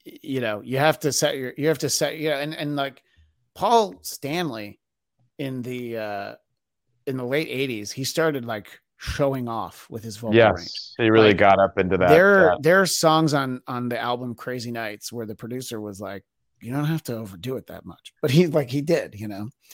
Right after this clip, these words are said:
Speaker 2: The
Speaker 1: So
Speaker 2: producer actually said that to him?
Speaker 1: Well, yeah, was just trying to get him to bring it down a little bit, but he liked to show off. And, uh, look where it got him. <laughs> But,
Speaker 2: I
Speaker 1: uh,
Speaker 2: mean, God bless him.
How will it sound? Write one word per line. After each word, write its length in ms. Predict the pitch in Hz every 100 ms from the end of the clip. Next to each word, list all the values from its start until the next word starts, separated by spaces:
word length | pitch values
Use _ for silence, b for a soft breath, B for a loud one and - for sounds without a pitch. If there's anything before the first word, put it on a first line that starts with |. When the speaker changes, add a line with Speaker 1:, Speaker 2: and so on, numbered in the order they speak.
| b _
Speaker 2:
The 80 | 127
Speaker 1:
So 100 | 113
Speaker 2:
producer 240 | 135 127
actually 480 | 120 110 117 123 110
said 220 | 104 101
that 160 | 110 127
to 100 | 151
him? 180 | 156 196 _ b b b
Speaker 1:
Well, 140 | 202 208
yeah, 160 | 240
was 180 | 147 131
just 140 | 156
trying 160 | - 185
to 60 | 160
get 100 | 156
him 100 | 139
to 60 |
bring 180 | 120 139
it 100 | 113
down 200 | 131 156
a 40 |
little 200 | 117 98
bit, 240 | 92 101 -
but 100 | 110
he 80 | 131
liked 280 | 135 135
to 100 | -
show 320 | 120 - 113 117
off. 280 | 110 92 _ b b b b -
And, 340 | 123 113 110 117
uh, 280 | 113 113 110
look 180 | 151 175
where 140 | 170
it 60 | 170
got 200 | 156 101
him. 160 | 101 B B B B B B
<laughs> 100 | 208 - - 208 - - - _ _ _ B B B B -
But, 160 | 117
Speaker 2:
I 40 | 247
Speaker 1:
uh, 40 |
Speaker 2:
mean, 220 | 262 247
God 300 | 190 202 214
bless 280 | 180 202 -
him. 160 | 127